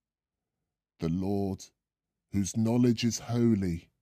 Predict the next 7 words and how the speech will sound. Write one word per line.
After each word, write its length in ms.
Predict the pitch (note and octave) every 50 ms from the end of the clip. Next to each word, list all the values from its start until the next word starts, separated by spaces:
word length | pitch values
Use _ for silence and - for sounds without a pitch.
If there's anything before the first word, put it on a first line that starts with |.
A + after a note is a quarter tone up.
| _ _ _ _ _ _ _ _ _ _ _ _
sees 420 | _ - - - A#2 A#2+ A#2+ -
clearly 760 | - _ - - - C#3+ D3 D3 D3 C#3 A#2+ G#2+ G2 F2+ F2+
that, 580 | F2 F#2 F#2 F#2 F2 E2 - _ - - - - _ _ _ _ _ _ _ _ _ _ _ _ _ _
though 320 | A2 G#2+ A2+ A#2 B2 B2+ B2+
I 80 | C3+
might 380 | C3 B2+ B2 B2+ C3 C#3 C3 -
have 260 | C#3+ C3 B2 - -